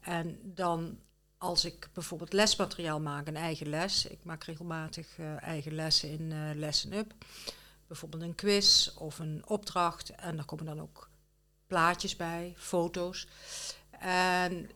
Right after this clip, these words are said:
eh, zoals laatst bijvoorbeeld, ik ben dan docent Engels en dan moeten de leerlingen een, eh, opdracht maken voor Engels, een schrijfopdracht. Nou, dat vinden ze best wel ingewikkeld om dan iets te bedenken. Nou, dan denk ik, zet ik er een plaatje bij, want beeld helpt toch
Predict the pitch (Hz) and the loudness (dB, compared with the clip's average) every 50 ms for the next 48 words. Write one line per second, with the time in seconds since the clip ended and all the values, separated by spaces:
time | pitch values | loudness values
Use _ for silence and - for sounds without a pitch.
0 | - - - 175 175 170 170 170 165 160 160 160 160 165 165 165 - - - - | -16 -10 -4 -2 -2 0 0 0 0 -2 -2 -2 -2 -2 -4 -4 -6 -10 -14 -20
1 | - _ _ _ _ _ _ _ _ _ _ _ _ _ _ - - - 196 190 | -20 _ _ _ _ _ _ _ _ _ _ _ _ _ _ -10 -4 -2 0 4
2 | 190 - 233 214 208 214 208 - - 196 - - 202 185 190 185 - - - - | 4 6 10 10 10 10 10 8 4 0 0 2 2 2 2 0 -2 -4 -8 -6
3 | - - 180 160 190 180 180 175 175 170 - - 180 175 165 160 - 170 185 202 | -6 -6 -2 -2 0 0 0 0 0 2 2 2 2 0 -2 -2 -2 0 2 2
4 | 208 226 349 - - - - 180 185 180 180 180 - - - 170 170 175 170 170 | 2 2 0 -2 -4 -6 -4 -4 -2 -2 -2 -4 -6 -8 -8 -6 -2 -2 -2 -2
5 | 165 165 180 175 - 185 165 170 170 170 165 160 160 160 160 143 151 156 156 156 | -2 -2 -4 -4 -4 -4 -4 -2 -2 -2 -2 -2 -2 -4 -4 -4 -2 -2 -2 -2
6 | 156 156 151 156 156 151 175 190 196 - - 196 190 - 202 180 175 175 - 165 | -2 -2 -2 -2 -2 -2 -2 -2 0 4 4 4 4 6 6 6 6 6 4 2
7 | 151 156 - 139 180 196 196 190 - 175 156 - - 170 175 185 180 185 180 - | -6 -6 -4 -2 0 0 0 0 0 0 0 2 6 6 6 6 6 2 -2 -4
8 | - 165 165 170 - - - - - - - - - - - - 147 151 - 170 | 0 0 0 0 0 -4 -12 -12 -14 -18 -20 -20 -18 -16 -14 -12 -12 -10 -8 -6
9 | 170 156 160 151 180 165 - - 151 165 151 - 160 160 170 165 - 196 196 196 | -6 -6 -4 -2 -2 -2 -2 -2 -4 -6 -6 -4 -4 -4 -4 -2 0 -2 -2 -2
10 | - 175 165 175 170 170 165 156 - - - 165 160 160 165 160 160 160 160 170 | -6 -6 -4 -4 -4 -4 -2 2 2 2 2 0 -2 -2 -2 -2 -2 -4 -4 -6
11 | 165 160 160 175 151 139 151 165 165 156 - - - - 143 165 165 165 160 - | -4 -2 0 0 0 0 -2 -4 -4 -6 -8 -10 -16 -16 -12 -10 -8 -8 -8 -4
12 | - - 202 190 190 - - 170 160 143 - 165 165 170 190 202 - - 202 202 | -2 2 2 2 0 -2 -4 -6 -6 -2 2 6 8 8 8 6 4 2 6 8
13 | 190 196 202 208 208 208 - - - 170 180 175 156 - 190 202 202 202 202 170 | 8 8 8 6 2 -2 -8 -10 -4 0 0 2 6 8 10 10 10 8 6 6
14 | 185 190 190 190 - - 196 196 190 190 - - - | 6 6 6 6 4 4 6 6 4 4 0 -10 -14